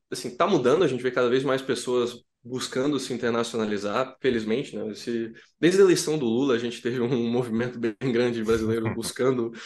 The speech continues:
Speaker 1: é, soluções para se proteger do Brasil, mas em uma parcela muito grande da população, né? Mas a gente vê que países que entram em crise, digamos, você vê que é um instinto natural das pessoas correrem pra tentar se tornar,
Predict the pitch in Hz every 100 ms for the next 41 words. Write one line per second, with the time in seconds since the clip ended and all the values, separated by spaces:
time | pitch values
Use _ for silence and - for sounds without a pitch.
0 | - - _ 107 107 - 123 120 - 120
1 | 117 113 117 - 117 113 110 113 110 113
2 | 117 107 135 - - 160 175 202 202 202
3 | 180 170 170 143 147 151 147 156 - 165
4 | 165 110 104 - 131 165 - 196 240 -
5 | 226 220 - - _ _ 175 190 262 240
6 | - 170 156 139 131 143 190 185 139 123
7 | 110 139 160 120 107 110 110 120 110 104
8 | 120 - 139 165 180 170 165 - - _
9 | - 160 175 - 196 175 175 190 156 160
10 | 156 151 139 147 - 151 131 135 139 135
11 | 131 127 120 123 - 123